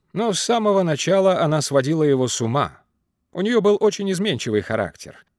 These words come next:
Один день она могла быть холодна, как рыба, другой — умирать от страсти к нему. Наконец он все понял.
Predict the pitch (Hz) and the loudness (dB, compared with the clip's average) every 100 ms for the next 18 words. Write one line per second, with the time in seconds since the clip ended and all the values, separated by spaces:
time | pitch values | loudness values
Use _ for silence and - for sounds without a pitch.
0 | _ - 233 240 185 220 185 180 170 151 | _ -4 0 0 4 4 4 2 2 2
1 | 165 151 127 143 120 107 127 190 180 165 | 2 2 0 0 0 2 -2 -2 -2 -4
2 | - 123 151 147 143 113 _ 110 131 135 | -2 0 0 2 2 0 _ -4 0 2
3 | 175 190 147 135 131 123 110 - - 110 | 4 2 2 2 2 2 -6 -6 0 0
4 | 117 - 113 110 104 104 98 - - - | 0 -4 -6 -4 -2 -2 -4 -12 -20 -20
5 | _ _ _ 180 208 240 226 202 180 - | _ _ _ -2 0 0 0 0 0 -2
6 | 156 202 151 82 | 2 2 2 -2